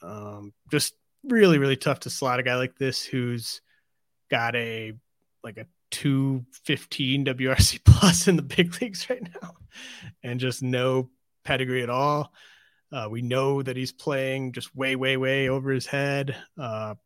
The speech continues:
I don't think it's even a guarantee that he's, like, an everyday player for them, like, on opening day next year. Um, so it's, it's tough, tough to slot a guy like this in. I was really, uh,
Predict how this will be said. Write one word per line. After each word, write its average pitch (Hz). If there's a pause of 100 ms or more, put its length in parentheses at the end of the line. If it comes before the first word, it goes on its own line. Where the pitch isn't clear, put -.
(180)
I 135
don't 131
think 135
it's 127
even 131
a 123
guarantee 131
that 127
he's, 131
like, 123
an 120
everyday 127
player 143
for 151
them, 143
like, 113
on 113
opening 120
day 120
next 143
year. 135 (680)
Um, 107 (960)
so 151
it's, 170
it's - (240)
tough, - (100)
tough 151
to 147
slot 131
a -
guy 123
like 120
this 123
in. 107
I 107 (840)
was 120
really, 120
uh, 107